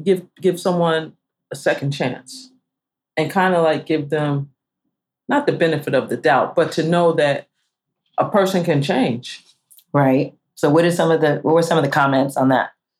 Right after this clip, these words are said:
Speaker 1: Let's see. Um,
Speaker 2: Would you put your glasses on, please,
Speaker 1: Wow.
Speaker 2: so you can
Speaker 1: Right.
Speaker 2: see the
Speaker 1: Right, my
Speaker 2: comments?
Speaker 1: glasses.
Speaker 2: You know what's really crazy, people?
Speaker 1: <laughs>
Speaker 2: It's when you're in denial.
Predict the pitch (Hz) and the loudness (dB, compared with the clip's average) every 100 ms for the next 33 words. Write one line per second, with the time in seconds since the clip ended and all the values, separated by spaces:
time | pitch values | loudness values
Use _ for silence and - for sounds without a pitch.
0 | _ _ _ - 175 - 196 170 151 - | _ _ _ -6 -4 0 2 2 0 -4
1 | 170 170 170 165 160 156 - _ _ - | -2 0 2 0 -2 -6 -12 _ _ -20
2 | _ _ _ _ _ - 220 392 453 466 | _ _ _ _ _ 0 2 2 2 2
3 | 190 208 - 311 320 320 285 285 - - | 4 4 2 2 2 2 2 4 4 4
4 | 254 247 240 262 277 214 208 269 254 262 | 4 4 4 2 2 2 4 2 0 0
5 | 254 240 _ - 214 196 247 254 185 - | 0 -4 _ -2 2 4 4 2 2 0
6 | 208 196 - - - 170 226 277 330 415 | 2 2 0 -10 -16 -6 2 4 4 2
7 | 175 180 185 185 196 190 202 214 208 226 | 2 2 4 2 0 0 -2 -2 2 4
8 | 214 208 202 - - 175 175 190 196 185 | 6 4 2 -6 -6 0 2 2 0 0
9 | 175 165 160 147 | 0 0 0 -2